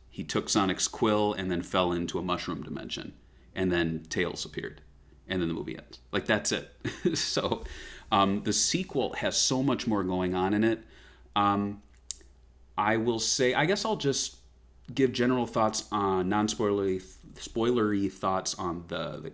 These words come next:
characters and the plot. So, uh, the plot itself is much more in line with the, I would say, the Genesis games as a whole, not just Sonic Two.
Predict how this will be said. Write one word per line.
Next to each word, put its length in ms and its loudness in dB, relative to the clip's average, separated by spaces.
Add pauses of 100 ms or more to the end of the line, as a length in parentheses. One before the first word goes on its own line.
(100)
characters 540 0
and 100 -2
the 40 -8
plot. 380 -10
So, 360 2 (560)
uh, 160 4
the 100 -4
plot 300 4
itself 500 2
is 220 -2
much 520 -2
more 520 0
in 320 -2
line 460 2
with 360 -2 (560)
the, 500 0
I 80 -2
would 140 0
say, 120 0
the 120 -4
Genesis 600 -2
games 480 -2
as 260 -6
a 40 -6
whole, 800 0
not 260 0
just 280 -2
Sonic 360 -2
Two. 420 -2